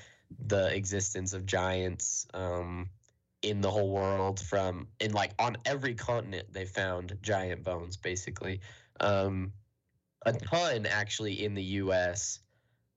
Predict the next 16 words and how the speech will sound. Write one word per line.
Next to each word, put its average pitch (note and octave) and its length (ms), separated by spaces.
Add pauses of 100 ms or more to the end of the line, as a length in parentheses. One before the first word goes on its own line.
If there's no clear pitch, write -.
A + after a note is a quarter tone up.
(240)
um, E2+ 720 (1160)
uh, F2+ 520 (560)
where A2+ 240
those, G#2 260
like, F#2+ 240
mounds G2 540
are A#2+ 420
in G#2 140
the G2+ 80
middle G2+ 280
of G2+ 120
the G#2 80
country G#2+ 500
that G#2 280
are, F#2+ 280
uh, F2+ 380